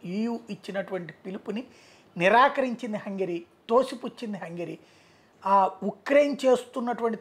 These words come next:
తప్పైనప్పుడు మనం ఎందుకు సమర్థించాలంటూ నిలదీసింది. దీనికి జవాబు కరువవుతోంది నాటో దేశాల దగ్గర. ఈ హంగరీని అడ్డుపెట్టి వాళ్ళు ఇవ్వకూడదనుకున్న ఇవ్వడం మానేస్తున్నారు. ఉక్రెయిన్ ఏమో ఇవ్వకపోతే ఎలా ముందుకెళ్లాలంటుంది.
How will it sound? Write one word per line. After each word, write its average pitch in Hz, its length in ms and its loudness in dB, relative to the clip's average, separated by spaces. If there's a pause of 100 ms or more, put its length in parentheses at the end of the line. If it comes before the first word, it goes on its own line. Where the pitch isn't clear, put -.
(120)
తప్పైనప్పుడు 233 520 -4
మనం 202 240 -4
ఎందుకు 214 220 -6
సమర్థించాలంటూ 190 840 -2
నిలదీసింది. 165 680 -8 (320)
దీనికి 180 200 -2
జవాబు 185 440 2
కరువవుతోంది 180 800 -4 (440)
నాటో 196 280 4
దేశాల 170 340 0
దగ్గర. 143 320 -8 (680)
ఈ 233 100 -4
హంగరీని 269 520 4
అడ్డుపెట్టి 233 640 0
వాళ్ళు 226 320 2 (100)
ఇవ్వకూడదనుకున్న 226 920 0
ఇవ్వడం 202 300 0
మానేస్తున్నారు. 170 680 -8 (460)
ఉక్రెయిన్ 277 400 6
ఏమో 262 340 -2
ఇవ్వకపోతే 233 540 0
ఎలా 196 180 4
ముందుకెళ్లాలంటుంది. 156 1000 -6